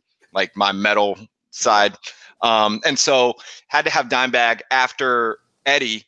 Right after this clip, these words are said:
because Eddie was a huge influence for Dimebag Darrell. And when,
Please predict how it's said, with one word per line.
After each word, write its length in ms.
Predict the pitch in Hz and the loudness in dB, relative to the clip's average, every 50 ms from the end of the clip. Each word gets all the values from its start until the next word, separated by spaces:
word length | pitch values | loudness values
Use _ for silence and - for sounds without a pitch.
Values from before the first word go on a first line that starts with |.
| _ | _
because 320 | - 117 - 123 117 104 104 - | -16 -6 -4 -4 -4 -4 -4 -2
Eddie 260 | 127 131 131 127 120 | -2 0 0 -2 -4
was 220 | 101 98 110 104 110 | -6 -8 -10 -6 -6
a 120 | 107 101 | -6 -6
huge 460 | 98 - - - 147 151 143 123 - - | -8 -12 -14 -14 -10 -10 -10 -10 -6 -6
influence 720 | 127 127 123 - - 117 113 110 107 104 101 - - - - _ _ _ _ _ _ | -6 -6 -6 -8 -10 -8 -6 -6 -6 -6 -6 -8 -10 -12 -14 _ _ _ _ _ _
for 180 | - 135 127 | -2 -2 0
Dimebag 500 | 113 123 113 113 110 101 104 101 98 85 | 0 0 0 0 0 0 -2 -2 -2 -2
Darrell. 400 | - 101 98 98 95 95 87 - - | -2 -2 0 0 0 -2 -4 -6 -8
And 400 | - 117 110 107 107 107 107 98 85 | -4 -2 -2 0 0 -2 -2 -4 -8
when, 480 | 95 110 107 107 107 104 104 107 101 | -4 -2 0 0 0 0 -2 -4 -8